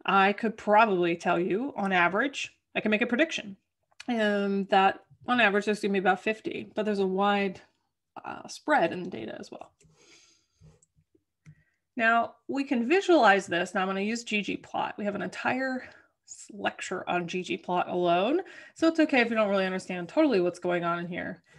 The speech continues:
in this code just yet. Okay. And I can tell you that there is, uh, almost never a day when I write a ggplot without Googling <laughs> because it is such a beautifully complex package. Um,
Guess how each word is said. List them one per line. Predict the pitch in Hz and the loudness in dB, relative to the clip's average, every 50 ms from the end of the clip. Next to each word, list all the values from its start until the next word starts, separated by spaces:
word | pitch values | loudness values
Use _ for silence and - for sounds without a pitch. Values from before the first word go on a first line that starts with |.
| - _ _ - | -20 _ _ -12
in | - 180 180 | -10 -8 -8
this | 175 170 - | -8 -10 -10
code | - - 202 185 175 165 | -6 -4 -2 -2 -2 -4
just | 170 - 180 170 170 - - | -4 -4 -4 -4 -6 -8 -14
yet. | - - - - - - - - - _ _ - 156 - _ _ _ _ _ | -12 -12 -12 -14 -14 -20 -20 -20 -20 _ _ -20 -20 -20 _ _ _ _ _
Okay. | - - - _ - - - - - | -20 -20 -20 _ -20 -20 -20 -12 -6
And | - 202 208 | -2 0 0
I | 214 | 0
can | - - 220 | 0 -2 -4
tell | 208 - 247 240 | 0 2 4 4
you | 240 247 254 269 277 226 | 6 6 6 4 4 4
that | 190 185 175 170 175 - - | 6 8 8 8 6 4 2
there | 185 202 196 190 190 | 2 4 6 6 6
is, | 196 196 185 175 - - - _ _ _ _ _ - | 4 2 0 -2 -6 -16 -18 _ _ _ _ _ 0
uh, | 180 180 180 - | 2 2 2 2
almost | - 208 214 233 233 233 214 | 0 0 0 -2 -2 -2 0
never | 202 196 190 196 190 | 0 0 0 0 0
a | 180 | 0
day | 170 175 175 180 | 2 2 2 2
when | 175 170 175 | 2 2 2
I | 180 175 | 2 4
write | 180 180 175 | 4 2 2
a | 170 | 0
ggplot | 165 170 180 170 175 180 - - 180 180 - | -2 -2 -4 -4 -4 -6 -4 -2 -2 -2 0
without | 185 175 165 170 170 165 | 0 0 0 0 0 -2
Googling | 180 180 180 190 185 208 240 269 302 302 - - - - | -2 -2 -2 0 -2 0 0 -2 -2 -4 -6 -10 -2 4
<laughs> | 285 302 294 - - - - - - - | 4 4 4 2 -8 -16 -18 -18 -12 -4
because | - 220 233 233 247 240 233 | 0 0 2 2 2 2 2
it | 240 226 | 4 2
is | 220 214 220 - | 2 0 0 -2
such | - 240 233 233 233 | -4 -4 -2 0 0
a | 196 | 0
beautifully | 180 208 208 214 196 - 214 196 | 0 0 0 0 0 0 0 0
complex | 190 - 185 185 175 196 180 170 170 - | 2 2 0 0 2 0 0 -2 -2 -2
package. | - 190 175 170 170 180 175 165 - - _ _ _ _ _ - - - | -2 0 0 0 0 -2 -4 -4 -6 -8 _ _ _ _ _ -20 -12 -6
Um, | 180 180 175 175 175 175 175 175 180 196 | -4 -2 -2 -2 -2 -2 -4 -4 -6 -8